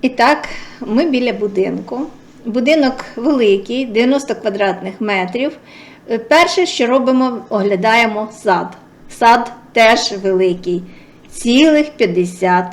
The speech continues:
соток. Ну, вам вирішувати, хто купить цей будинок, чи це має бути сад,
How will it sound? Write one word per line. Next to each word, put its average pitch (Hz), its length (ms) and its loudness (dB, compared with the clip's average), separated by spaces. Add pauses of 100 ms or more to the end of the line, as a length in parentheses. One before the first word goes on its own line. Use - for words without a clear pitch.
(120)
соток. - 520 -10 (500)
Ну, 349 240 -4
вам 220 380 2
вирішувати, 214 880 0
хто 202 220 0
купить 180 500 -6
цей 175 160 -2
будинок, 269 520 0 (360)
чи 220 120 -2
це 214 180 0
має 180 240 -2
бути 175 320 -6
сад, 302 440 2